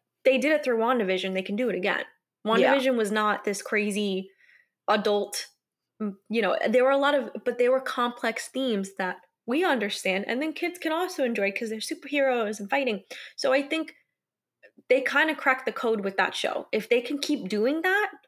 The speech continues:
Speaker 2: Yep.
Speaker 1: and bringing that complexity and darkness into their characters while also having light moments, yeah, why not? Put 'em in the Oscars.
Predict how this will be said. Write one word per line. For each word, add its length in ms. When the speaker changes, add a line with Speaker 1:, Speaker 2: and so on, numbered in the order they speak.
Speaker 2:
Yep. 220
Speaker 1:
and 160
bringing 420
that 220
complexity 760
and 120
darkness 520
into 180
their 160
characters 500
while 180
also 320
having 340
light 220
moments, 580
yeah, 340
why 200
not? 300
Put 100
'em 120
in 60
the 80
Oscars. 480